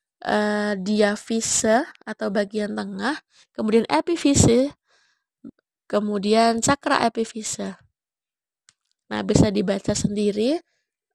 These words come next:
eh, apa saja yang terdapat pada diafises, epifises, kemudian cakra epifisis.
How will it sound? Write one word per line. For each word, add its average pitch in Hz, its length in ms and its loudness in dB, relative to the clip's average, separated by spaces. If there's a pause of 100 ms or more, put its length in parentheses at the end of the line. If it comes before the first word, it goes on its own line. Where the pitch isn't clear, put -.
(140)
eh, 214 680 -4 (1500)
apa 226 320 -4
saja 233 680 4
yang 262 100 4
terdapat 208 480 -2
pada 214 240 -2
diafises, 208 760 -2
epifises, 233 760 -4
kemudian 220 480 -2
cakra 208 400 -4
epifisis. 202 640 -14